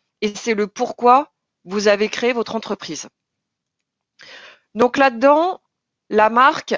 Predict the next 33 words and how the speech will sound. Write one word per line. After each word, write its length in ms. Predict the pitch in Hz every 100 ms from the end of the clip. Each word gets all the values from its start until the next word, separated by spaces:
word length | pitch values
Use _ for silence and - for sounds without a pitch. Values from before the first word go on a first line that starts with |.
| -
elle 160 | 202 202
va 140 | 214
avoir 560 | 220 214 240 254 277 - - _
énormément 1040 | 233 247 233 240 262 294 285 247 233 247 233
de 100 | 208
points 220 | - 240
de 60 |
contact. 560 | 233 214 - - _ - _ _ _ - - _
Là, 160 | 190 254
ce 180 | 240 214
sont 360 | - 247 262
des 260 | 254 202 196
exemples 480 | 202 226 254 226 202
qui 160 | -
sont 180 | 202 214
présentés. 680 | 196 208 190 185 254 277 311 - - - -
On 120 | 196
va 120 | 196
avoir 220 | 190 196
les 100 | 190
réseaux 300 | 185 185 185
sociaux, 640 | 170 202 - 262 269 294 -
on 100 | 202
va 120 | 185
avoir 200 | 165 170
la 120 | 185
presse, 540 | 220 - 254 269 - -
les 180 | 175 185
flyers, 500 | - 214 214 240 247
les 140 | 185 -
cartes 180 | 170
de 120 | 165 185
visite, 440 | 214 214 247